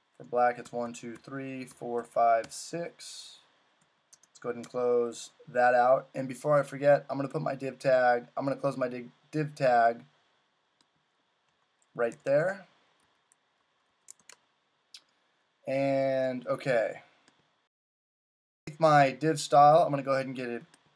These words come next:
give it an H three tag, 'cause I'm going to title this pages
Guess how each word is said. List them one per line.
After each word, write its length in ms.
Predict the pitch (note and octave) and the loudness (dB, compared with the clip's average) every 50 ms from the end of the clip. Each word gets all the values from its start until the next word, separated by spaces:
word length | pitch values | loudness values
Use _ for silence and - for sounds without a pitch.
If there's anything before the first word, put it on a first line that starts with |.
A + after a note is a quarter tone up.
| _ _ - | _ _ -16
give 140 | C3 B2+ B2 | -16 -14 -12
it 40 | B2 | -10
an 160 | B2+ A#2+ A#2+ - | -10 -10 -10 -8
H 300 | C#3 C#3 C3+ - - - | -8 -8 -8 -8 -12 -12
three 360 | - C3 C3 C3+ C#3 C#3 C#3+ | -12 -12 -8 -6 -4 -4 -4
tag, 480 | C#3+ - D3+ C#3 C#3 C#3+ D#3+ E3 D#3+ | -2 2 4 6 6 6 4 2 -4
'cause 340 | - - A#2+ A2+ A2+ - - - - | -8 -10 -8 -8 -10 -12 -16 -16 -14
I'm 220 | A2+ A2+ A#2 A#2 | -12 -10 -10 -10
going 320 | A#2 - B2 A#2+ A#2+ A#2 A#2 | -10 -10 -10 -8 -8 -10 -12
to 300 | - - B2 A#2 A#2 A2 | -14 -14 -12 -12 -12 -14
title 560 | - - - - B2+ A#2+ A#2+ - B2+ B2 A#2+ | -16 -12 -8 -6 -4 -4 -6 -6 -10 -10 -8
this 640 | A#2+ B2 A#2+ A#2+ A#2 A#2 G#2+ - - - - - - _ _ _ _ _ _ _ _ _ _ _ _ _ _ _ _ _ _ - - _ _ | -4 -4 -2 -2 -2 -4 -6 -10 -14 -16 -16 -18 -20 _ _ _ _ _ _ _ _ _ _ _ _ _ _ _ _ _ _ -20 -20 _ _
pages 1040 | - - D3 C#3+ D3 C#3+ C3+ C#3 D3 D3 C#3+ C#3 C#3+ C#3+ C#3+ C#3+ - - - - - | -10 -6 -4 -2 -2 -4 -4 -4 -2 -2 -2 -2 -4 -6 -6 -8 -10 -12 -14 -14 -18